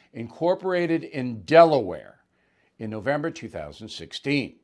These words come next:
Okay? They are not tax exempt right now. They have applied for it,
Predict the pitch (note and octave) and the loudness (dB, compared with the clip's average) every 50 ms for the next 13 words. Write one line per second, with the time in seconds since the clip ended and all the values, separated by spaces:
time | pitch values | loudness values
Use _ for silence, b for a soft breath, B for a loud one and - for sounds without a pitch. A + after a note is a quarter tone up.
0 | _ _ _ _ _ _ _ b b b b b b b b - F#2+ F2 - A#2+ | _ _ _ _ _ _ _ b b b b b b b b -16 -12 -6 -2 0
1 | A#2+ B2 B2+ A#2+ b b b b b b b b _ _ - A2 C#3+ D3 D3+ D#3 | 0 0 -2 -4 b b b b b b b b _ _ -4 -2 0 2 4 4
2 | D3+ D3 D3 D3+ E3 F3 F#3 G3 G3 - _ _ _ _ _ _ - E3+ F3 E3+ | 4 4 2 2 0 0 0 0 -4 -6 _ _ _ _ _ _ -4 0 0 0
3 | E3+ D#3+ - - - - - D#3+ C#3 B2 A2 G2 D3+ F#3 F3+ D3 G#2+ - - _ | 0 0 -4 -8 -14 -14 -12 -12 -10 -10 -6 0 2 2 2 2 0 -4 -12 _
4 | _ _ - _ _ _ _ _ _ _ - - C3 C3 C3+ C#3 D#3+ E3+ E3 C#3 | _ _ -20 _ _ _ _ _ _ _ -4 2 2 2 4 4 4 6 6 6
5 | A2+ G#2 G2+ A2+ B2 B2 C3 B2+ C3 C3+ C3 C3 - _ _ _ - C3 B2+ - | 4 2 0 -4 -4 -2 -2 0 0 0 -2 -4 -10 _ _ _ -8 -8 -8 -8
6 | - - F#3 G3 G3 G3 F#3+ F3 D3 - - C#3+ C3 G#2+ G2 F2+ - - G#2 F#2 | -6 2 4 6 6 6 6 4 0 -4 -6 -4 -4 -4 -4 -6 -8 -10 -10 -10
7 | - - _ | -10 -14 _